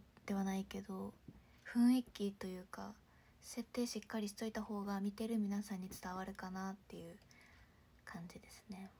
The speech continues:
そうなんです。だからね。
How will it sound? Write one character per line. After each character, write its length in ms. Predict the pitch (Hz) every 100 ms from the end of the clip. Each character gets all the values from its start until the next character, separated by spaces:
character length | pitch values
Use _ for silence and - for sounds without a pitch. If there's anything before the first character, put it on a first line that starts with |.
| - - - - - - - - - - - - - - - - - - - - - - - - -
そ 220 | - 220
う 100 | 190
な 120 | 180
ん 100 | 196
で 100 | 202
す。 220 | 196 - - - - - - - - - - - - - - - - - - - - - - - - -
だ 80 |
か 160 | - 196 196
ら 60 |
ね。 240 | 190 208